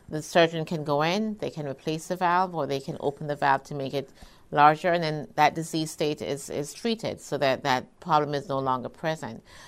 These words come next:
So it, it really depends on the range of the disease that you're speaking about. Now, certainly for certain rhythms of the heart, um,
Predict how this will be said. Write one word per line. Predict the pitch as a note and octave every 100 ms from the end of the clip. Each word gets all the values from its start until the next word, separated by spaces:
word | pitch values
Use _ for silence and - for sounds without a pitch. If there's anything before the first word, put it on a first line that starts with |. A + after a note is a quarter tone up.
| -
So | - - E3
it, | E3 -
it | F#3+
really | G3+ A3 A3+
depends | A3+ A3+ F#3 F3
on | - D#3+ D#3 D3+ D3 -
the | D#3
range | D3 D#3+ D#3 D#3 -
of | C#3
the | D3
disease | D3 C#3 D3+ C#3+
that | C#3
you're | C3+ C#3
speaking | - C#3+ D3+
about. | C3+ C3+ B2
Now, | D3+ D3+ D3 - - -
certainly | - G3+ A3+ G#3
for | F#3 E3+
certain | E3+ F#3 D3+ D3+ D3+
rhythms | F3 A3+ G#3+
of | F#3
the | C#3
heart, | E3+ C#3 E3+ -
um, | C3 C#3+ C3+ C3+